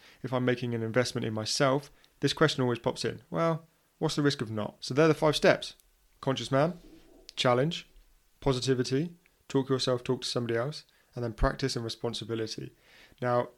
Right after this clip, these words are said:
your action step going away from this, taking responsibility for what you've just listened to,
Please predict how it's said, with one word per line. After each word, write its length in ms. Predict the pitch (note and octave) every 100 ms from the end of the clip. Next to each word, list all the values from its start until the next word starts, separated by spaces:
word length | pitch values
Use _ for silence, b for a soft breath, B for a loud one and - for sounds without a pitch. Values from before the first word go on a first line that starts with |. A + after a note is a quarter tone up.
| -
your 200 | D#3+ D#3
action 220 | B2 -
step 260 | - A#2+ -
going 200 | B2 A2+
away 180 | B2 C3+
from 140 | A#2+
this, 260 | A2+ C#3 -
taking 300 | - A#2+ A#2
responsibility 720 | - A#2+ A2+ A2+ D3+ D3+ A#2
for 300 | A2+ A#2+ A2
what 160 | A2+ A#2+
you've 120 | A#2
just 300 | A#2+ - - b b b -
listened 260 | C#3 C3+
to, 320 | B2 B2 E3+